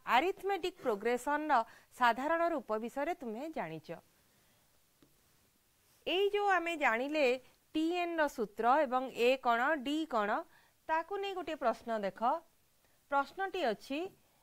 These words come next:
ଯେ ଗୋଟିଏ ସମାନ୍ତର ପ୍ରଗତିରେ ଫାଇଭ୍, ଜିରୋ, ମାଇନସ୍ ଫାଇଭ୍ ଏବଂ ମାଇନସ୍ ଟେନ୍ ଯଦି ସମାନ୍ତର ପ୍ରଗତିରେ ଅଛି, ତେବେ ଏଠି ଡି ର ମୂଲ୍ୟ କେତେ? ଆମକୁ ଅପସନ୍ ଦିଆଯାଇଥିବ,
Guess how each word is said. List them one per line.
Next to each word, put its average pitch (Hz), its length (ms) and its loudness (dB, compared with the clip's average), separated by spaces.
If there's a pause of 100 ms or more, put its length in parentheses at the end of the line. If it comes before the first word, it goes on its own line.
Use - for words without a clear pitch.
(120)
ଯେ 240 180 -2
ଗୋଟିଏ 240 460 2 (840)
ସମାନ୍ତର 381 720 0
ପ୍ରଗତିରେ 247 680 0 (1080)
ଫାଇଭ୍, 285 380 4 (100)
ଜିରୋ, 262 380 0
ମାଇନସ୍ 262 500 2
ଫାଇଭ୍ 294 340 -2
ଏବଂ 254 380 -2
ମାଇନସ୍ 254 480 -2
ଟେନ୍ 320 260 -2
ଯଦି 302 220 -2
ସମାନ୍ତର 277 600 2
ପ୍ରଗତିରେ 214 520 0
ଅଛି, 190 380 -4 (500)
ତେବେ 254 260 4 (100)
ଏଠି 302 280 -2
ଡି 277 320 -4
ର 381 160 4
ମୂଲ୍ୟ 247 380 0 (140)
କେତେ? 160 320 -6 (920)
ଆମକୁ 254 260 0
ଅପସନ୍ 294 440 6
ଦିଆଯାଇଥିବ, 359 600 4